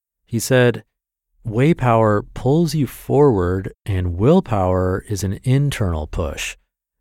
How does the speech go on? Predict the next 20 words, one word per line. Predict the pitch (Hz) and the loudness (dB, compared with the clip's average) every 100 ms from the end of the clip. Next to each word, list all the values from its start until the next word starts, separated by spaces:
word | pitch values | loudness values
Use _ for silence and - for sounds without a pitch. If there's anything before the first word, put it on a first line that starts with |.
| _ | _
Way | 90 101 | -4 -2
power | 110 113 117 123 127 | 0 2 4 4 2
is | 131 98 104 | 0 -4 -6
your | 101 | -8
connection | - 98 95 - 110 101 | -8 -8 -8 -8 -6 -6
to | - | -4
your | 107 104 | -4 -2
why. | 98 90 98 120 98 80 85 _ _ _ _ _ | -2 -2 0 0 -2 -6 -14 _ _ _ _ _
Willpower | 98 131 160 101 90 95 98 | 0 2 2 2 0 0 0
is | 90 | -2
forcing | - 110 117 113 95 | -6 -2 -2 -2 -6
yourself | - 95 90 | -4 -4 -4
to | 85 | -4
do | 101 143 | 0 0
something | - 92 87 92 92 90 | 0 -4 -2 -2 -2 -4
because | 87 92 85 82 | -2 -2 -2 -4
you | 76 | -6
think | - 113 135 - | -4 0 0 0
you | 82 | -4
should. | 76 82 82 - | -4 -4 -6 -8